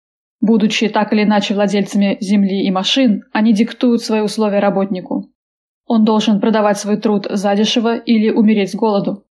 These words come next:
Уплаченная ему цена всегда намного ниже реальной стоимости. Он действует под принуждением, и они называют это свободным договором.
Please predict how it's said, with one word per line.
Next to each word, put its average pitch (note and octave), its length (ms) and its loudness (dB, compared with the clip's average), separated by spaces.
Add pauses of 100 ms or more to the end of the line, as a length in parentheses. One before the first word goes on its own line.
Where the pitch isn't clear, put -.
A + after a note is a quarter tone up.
(420)
Уплаченная B3+ 560 2
ему A#3 240 4
цена C4 540 2
всегда A#3 420 0
намного G3 380 0
ниже G3+ 320 2
реальной G3 420 0
стоимости. F#3+ 800 -4 (600)
Он G#3+ 140 4
действует G#3+ 480 0
под - 120 -6
принуждением, G#3 880 2
и A3+ 100 0
они G#3+ 280 6
называют F#3+ 520 2
это F3+ 340 0
свободным G#3 720 0
договором. F#3+ 720 0